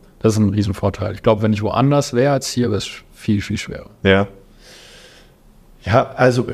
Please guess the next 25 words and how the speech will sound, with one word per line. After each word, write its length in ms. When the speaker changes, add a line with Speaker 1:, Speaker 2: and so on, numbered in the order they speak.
Speaker 2:
wenn 120
du 120
dir 120
das 140
aus 140
vierzig 340
Lu-, 140
Leuten 320
raussuchen 480
kannst, 280
kannst 280
du 60
natürlich 320
auch 100
die 120
beste 320
Qualität 640
dann 140
für 160
dich 200
im 100
Team 200
einsetzen, 460
was 160
sich 220